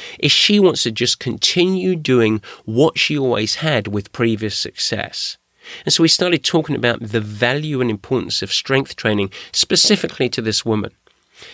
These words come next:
The net result of the conversation were this. There is no woman who won't benefit.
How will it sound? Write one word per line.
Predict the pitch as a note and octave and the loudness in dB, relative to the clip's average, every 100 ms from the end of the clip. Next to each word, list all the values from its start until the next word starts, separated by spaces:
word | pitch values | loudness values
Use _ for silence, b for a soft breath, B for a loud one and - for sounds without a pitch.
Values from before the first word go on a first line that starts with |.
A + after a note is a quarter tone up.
| B | B
The | C3 | 2
net | D3 F#3+ E3 | 4 4 2
result | D3+ D3+ D3 | 2 2 0
of | A2 | 0
the | A2+ | -6
conversation | - C3 A#2 A2+ A#2 A2 - | -2 -2 -2 0 0 0 -2
were | G#2+ | -4
this. | G2+ G#2 - - - - b b b b b | -2 -2 -2 -4 -6 -10 b b b b b
There | A#2 C3+ C#3+ - | -4 0 2 0
is | - E3 E3+ - | -2 0 0 -2
no | D#3 D3 C#3+ C#3 | 0 0 2 0
woman | B2+ C#3 A#2+ F#2+ G#2+ A#2+ b b b | 0 2 2 -2 -4 -8 b b b
who | - B2+ | 2 4
won't | A2 B2+ D3+ B2 | 4 4 4 2
benefit. | B2+ A2+ G2+ - - | 0 0 -2 -8 -12